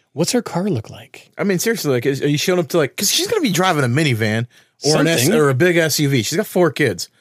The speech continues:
Speaker 1: And there are gonna be some booster seats
Speaker 2: She's,
Speaker 1: somewhere.
Speaker 2: she's not driving, like, a, a Prius.
Speaker 1: Like,
Speaker 2: Like
Speaker 1: he hops in, he's like, Why is there Cheetos everywhere? Why, how come I've got, like, like, a chupa stuck in my,
Speaker 2: <laughs> Yeah,
Speaker 1: like,
Speaker 2: it's
Speaker 1: chupa,
Speaker 2: like
Speaker 1: like,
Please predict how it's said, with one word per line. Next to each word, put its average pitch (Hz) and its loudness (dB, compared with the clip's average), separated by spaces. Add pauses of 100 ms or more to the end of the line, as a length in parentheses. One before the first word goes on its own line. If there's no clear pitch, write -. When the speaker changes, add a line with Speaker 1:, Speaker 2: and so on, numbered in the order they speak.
(180)
Speaker 1:
And 160 2
there 156 4
are - 4
gonna 214 4
be 233 2
some 127 0
booster 170 2
seats 123 0
Speaker 2:
She's, 208 2
Speaker 1:
somewhere. 135 2
Speaker 2:
she's 170 0
not 226 2
driving, 160 2
like, 135 0
a, 117 2 (400)
a 123 -12
Prius. - -4 (280)
Speaker 1:
Like, 147 0
Speaker 2:
Like - -6
Speaker 1:
he 151 0
hops 139 0
in, 143 2
he's 131 4
like, 117 -2 (240)
Why 180 0
is 247 0
there 147 -2
Cheetos 156 0
everywhere? 98 -2
Why, 123 -2
how 185 -4
come 226 0
I've 175 0
got, 147 2
like, 117 -4 (580)
like, 127 0
a 107 0 (1200)
chupa 175 0
stuck - -4
in 123 4
my, 117 4
Speaker 2:
<laughs> 131 0
Yeah, 127 4
Speaker 1:
like, - -4
Speaker 2:
it's 240 -2
Speaker 1:
chupa, 156 2
Speaker 2:
like 131 0
Speaker 1:
like, - -4